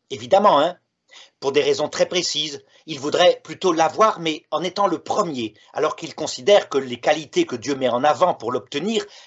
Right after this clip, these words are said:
le paradis, qui sont l'humilité et l'amour, sont des qualités absurdes. Pour lui, c'est parce qu'on est intelligent qu'on doit obtenir cela. Eh bien, le démon révolté contre Dieu, finalement, eh bien, Dieu permet qu'il approche l'homme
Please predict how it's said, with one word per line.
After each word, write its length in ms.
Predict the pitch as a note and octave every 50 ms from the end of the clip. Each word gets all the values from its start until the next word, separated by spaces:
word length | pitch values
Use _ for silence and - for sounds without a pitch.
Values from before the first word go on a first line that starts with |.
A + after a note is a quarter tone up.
| - -
le 200 | A#2 B2+ D3 -
paradis, 540 | - D#3 C#3 B2 D3+ D3+ D#3 A3+ A3 F#3+ _ _ _ - _ -
qui 100 | C3+ B2
sont 160 | - C3+ C3
l'humilité 600 | C#3 E3 F3 F3 F3 D3+ D#3 - - D3 C3+ C3
et 20 |
l'amour, 340 | B2 C3 C#3+ F3 A3 A3 -
sont 120 | - D3+
des 140 | C3 B2+ A2+
qualités 420 | - C#3 C3+ C3 A#2 - D3 C#3+ -
absurdes. 640 | - C#3+ - - - - E3+ D#3 B2 G#2 A2 - _ _ _ _ _ - -
Pour 120 | B2+ C3+
lui, 180 | D3+ F#3 G#3 F#3+
c'est 160 | - - C#3
parce 200 | - C#3+ - -
qu'on 140 | - C#3 C#3+
est 180 | C3+ C3+ -
intelligent 560 | D#3+ D3 - F#3 G3+ G#3 G#3 F3+ - D#3 C3 A#2+
qu'on 140 | - A#2
doit 160 | G2+ A2 B2 A#2+
obtenir 400 | A#2+ - - A#2+ A#2+ A#2+ A#2 -
cela. 240 | - A3+ A3+ A3+ - - - - - - - -
Eh 80 | C#3+ C#3
bien, 200 | A#2+ F3 E3 - - - - -
le 140 | D#3 G#3+ A3+
démon 320 | E3+ A3+ G#3 F3 E3+ D3+
révolté 440 | A#2+ - D3 C3+ C#3+ C#3 C#3 - -
contre 260 | - F3 E3+ - F#3+
Dieu, 180 | F3+ - B3+ B3+
finalement, 600 | - - G#3+ A3 G#3 G3 F#3+ F3+ G3 A#3+ - _ _ _ _ _ _ _ - - -
eh 80 | D#3+
bien, 200 | C3+ F3+ G3 F#3+
Dieu 220 | F#3 - G3 A#3+ A#3+
permet 400 | - B3+ A3 - G3+ A3 A#3 A#3
qu'il 180 | - G#3+ G#3
approche 420 | F#3+ - - - G3 F#3+ - - D#3+
l'homme 320 | E3 E3+ F3 F3+ F3+